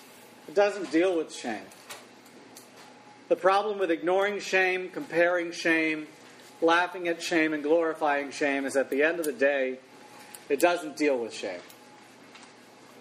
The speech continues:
You are still defined by that shame, whether you try to hide it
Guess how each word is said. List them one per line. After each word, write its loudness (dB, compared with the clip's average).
You 4
are 2
still 0
defined 0
by 4
that -2
shame, -2
whether 2
you 2
try 0
to -2
hide 2
it 0